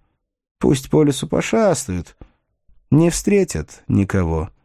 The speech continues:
Да и обратно вернутся. Ты сам-то как полагаешь?" "Ха, полагаю, что не встретят", ухмыльнулся Солли.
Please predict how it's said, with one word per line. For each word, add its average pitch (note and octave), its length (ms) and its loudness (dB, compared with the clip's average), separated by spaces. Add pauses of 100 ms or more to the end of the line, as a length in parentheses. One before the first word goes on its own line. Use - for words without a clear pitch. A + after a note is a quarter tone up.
(720)
Да A2+ 120 4
и G#3+ 80 4
обратно G2 540 0
вернутся. E2+ 680 -2 (1080)
Ты B2+ 480 2 (140)
сам-то G2+ 360 -2
как - 220 -2
полагаешь?" D#2 560 -4 (1300)
"Ха, - 340 0 (920)
полагаю, D#3+ 580 2
что C#3 240 -4
не B2+ 140 2
встретят", G#2 720 -4
ухмыльнулся F2+ 600 -2
Солли. E2+ 540 -4